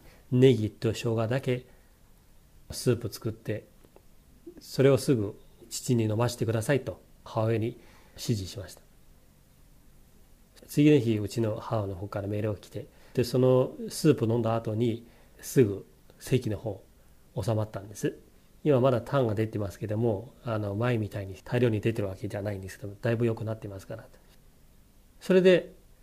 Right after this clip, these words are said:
まあ、一週間もしないうちにですね、風邪の方、きれいに治ったみたいです。だからこういう東洋医学の知識ちゃんとしてれば、まあ、自分の親に対して、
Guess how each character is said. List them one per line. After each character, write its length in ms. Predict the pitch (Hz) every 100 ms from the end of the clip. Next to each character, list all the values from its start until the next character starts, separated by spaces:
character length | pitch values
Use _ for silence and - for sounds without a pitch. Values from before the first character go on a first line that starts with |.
| - _ - - -
ま 80 | 139
あ、 20 |
一 140 | 120 -
週 140 | 127
間 240 | - 131 104
も 80 |
し 160 | - 117
な 80 | 110
い 40 |
う 120 | 101
ち 120 | - 113
に 160 | 110 110 -
で 240 | 202 117
す 60 | 110
ね、 180 | 165 -
風 220 | - 104
邪 40 | 101
の 80 | 101
方、 220 | 101 - _ - -
き 140 | -
れ 80 | 110
い 40 | 98
に 140 | - _ 110
治 120 | 110
っ 40 | 107
た 80 |
み 100 | 95
た 100 | -
い 80 | -
で 80 | -
す。 180 | - - - _ -
だ 100 | 139
か 60 | 131
ら 80 | 123
こ 160 | 165
う 20 |
い 60 | 165
う 60 | 165
東 160 | 170
洋 100 | 170
医 60 | 175
学 200 | 156 139
の 100 | 131
知 200 | - 143
識 420 | - 135 123 - - - -
ち 100 | -
ゃ 80 | 139
ん 100 | 135
と 140 | 135
し 140 | - -
て 100 | 151
れ 140 | 123
ば、 280 | 139 135 101 - - _ -
ま 80 | 127
あ、 20 |
自 200 | 113 113
分 220 | 110 123
の 220 | 123 120 - - - _ _ _ - - - _ - - -
親 280 | 123 131
に 100 | 131
対 260 | 131 117 117
し 100 | -
て、 280 | 113 107